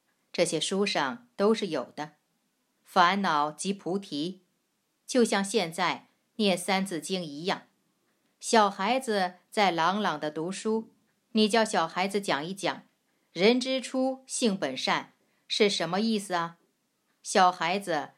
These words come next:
是讲不出来的。不是说你读了，你就拥有了它。不是说你娶了老婆，你就拥有了它。不是说你嫁给他了，他就永远是你的。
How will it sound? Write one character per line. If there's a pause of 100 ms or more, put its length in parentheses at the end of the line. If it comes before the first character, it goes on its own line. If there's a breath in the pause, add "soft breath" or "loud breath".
(120)
是
讲
不
出
来
的。 (680)
不
是
说
你
读
了， (400)
你
就
拥
有
了
它。 (640)
不
是
说
你
娶
了
老
婆， (300)
你
就
拥
有
了
它。 (720)
不
是
说
你
嫁
给
他
了， (480)
他
就 (160 soft breath)
永
远
是
你
的。